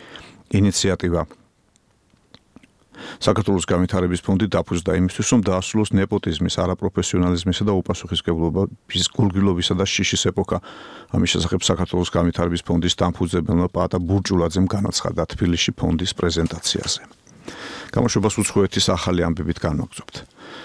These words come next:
საუდის არაბეთის ერთ-ერთ საავადმყოფოში გაჩენილი ხანძრის შედეგად ოცდათერთმეტი კაცი დაიღუპა და ას შვიდი დაშავდა. ქვეყნის სამოქალაქო თავდაცვის უწყების ცნობით, საუდის არაბეთის სამხრეთში მდებარე ერთ-ერთ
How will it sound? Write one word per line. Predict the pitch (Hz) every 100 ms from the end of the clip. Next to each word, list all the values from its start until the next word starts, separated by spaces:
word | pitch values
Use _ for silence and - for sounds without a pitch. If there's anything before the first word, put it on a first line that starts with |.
| -
საუდის | - 113 127 131
არაბეთის | 120 113 107 113
ერთ-ერთ | 104 - 104
საავადმყოფოში | - 101 104 - 101 98 98
გაჩენილი | 92 - 98 98 98
ხანძრის | 92 90 90 -
შედეგად | 87 85 95
ოცდათერთმეტი | 95 - 95 - 85 - 85 90
კაცი | 90 -
დაიღუპა | 85 87 95 87 - 87
და | 92
ას | 87
შვიდი | - 87 87
დაშავდა. | 87 80 82 78 85 - - - - - -
ქვეყნის | 104 104 98
სამოქალაქო | 95 95 - 92 85 87
თავდაცვის | 87 90 87 90 - -
უწყების | 90 - 90 85 85 - -
ცნობით, | - 95 90 104 - - _ _ _ _ _ _ - - - - - - - - - - _ _ _ -
საუდის | - - 101 95
არაბეთის | 98 95 92 107 -
სამხრეთში | 101 98 - 95 - 101
მდებარე | 95 87 90 90 98
ერთ-ერთ | - 95